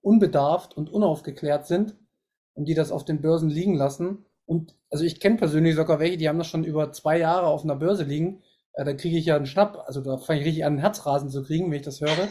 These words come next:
Aber die beschäftigen sich nicht damit und dementsprechend sind die unvorsichtig. Was, was denkst du, was gibt's noch für Probleme, wenn das auf so einer Börse ist?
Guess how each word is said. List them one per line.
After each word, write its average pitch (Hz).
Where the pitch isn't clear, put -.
Aber 156
die 165
beschäftigen 170
sich 151
nicht 160
damit 160
und 151
dementsprechend 156
sind 170
die 160
unvorsichtig. 175
Was, -
was 190
denkst 214
du, 175
was 175
gibt's -
noch 233
für 165
Probleme, 135
wenn 131
das 131
auf 127
so 135
einer 131
Börse 127
ist? -